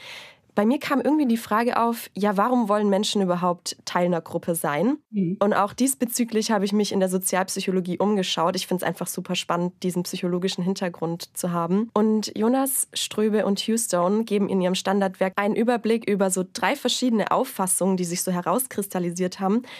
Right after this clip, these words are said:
Speaker 1: warum Menschen Gruppen bilden. Und ich möchte die mal ganz kurz zusammenfassen, weil ich's einfach interessant find. Und zwar gibt's zum einen die soziobiologische Auffassung. Das heißt, es hat sich einfach evolutionär Menschen so verankert, dass man bessere Überlebenschancen hatte in der Gruppe, also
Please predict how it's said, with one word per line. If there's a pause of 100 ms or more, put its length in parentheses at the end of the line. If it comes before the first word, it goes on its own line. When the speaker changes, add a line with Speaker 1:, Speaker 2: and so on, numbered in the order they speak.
(220)
Speaker 1:
warum
Menschen
Gruppen
bilden.
Und
ich
möchte
die
mal
ganz
kurz
zusammenfassen,
weil
ich's
einfach
interessant
find.
Und
zwar
gibt's
zum
einen
die
soziobiologische
Auffassung. (140)
Das
heißt,
es
hat
sich
einfach
evolutionär
Menschen
so
verankert, (480)
dass
man
bessere
Überlebenschancen
hatte
in
der
Gruppe,
also